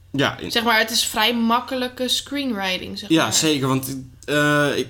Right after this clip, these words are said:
Speaker 1: ik was nooit zo fan van Mulan. En toen ging ik, eh, nadat we de remake hadden gekeken, ging ik de originele kijken.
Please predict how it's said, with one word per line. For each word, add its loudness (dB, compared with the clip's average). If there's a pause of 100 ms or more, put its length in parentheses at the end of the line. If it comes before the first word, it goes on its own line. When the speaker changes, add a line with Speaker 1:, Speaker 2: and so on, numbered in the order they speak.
(140)
Speaker 1:
ik -4
was -2
nooit 0
zo -4
fan -4
van -2
Mulan. 0
En -6
toen -8
ging -4
ik, -20
eh, -8 (200)
nadat 0
we -4
de -4
remake 2
hadden -4
gekeken, -2
ging -4
ik -12
de -2
originele 0
kijken. -2